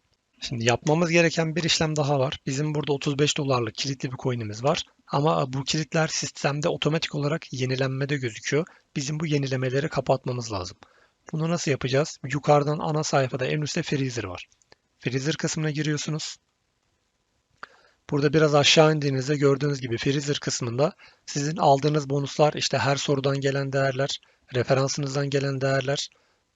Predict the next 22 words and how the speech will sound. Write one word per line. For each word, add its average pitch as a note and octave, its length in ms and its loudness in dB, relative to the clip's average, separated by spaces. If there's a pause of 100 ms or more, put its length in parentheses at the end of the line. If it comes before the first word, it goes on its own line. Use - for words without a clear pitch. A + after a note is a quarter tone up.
(120)
bütün D3+ 540 -2
sitede - 360 -2
kazandığınız C#3+ 560 0
paralar C#3 460 2
burada C#3 240 -2 (440)
gözükür. C3 380 -2 (640)
Bakın B2+ 240 -2
bu C#3+ 140 -4
tenür D#3+ 320 0
kısmı, F3 460 -4
yenileme D3+ 460 0
kısmı. G#2 380 -6 (720)
Ee, A#2 160 -2
ben C#3+ 340 -2
ilk - 360 -4
hani D3+ 260 0
anlattığımız D#3 720 0
bu C#3 120 -10
beş D3+ 200 6
dolarlık D3 380 6
kazandığımız D3+ 580 0
kısım F3+ 360 -2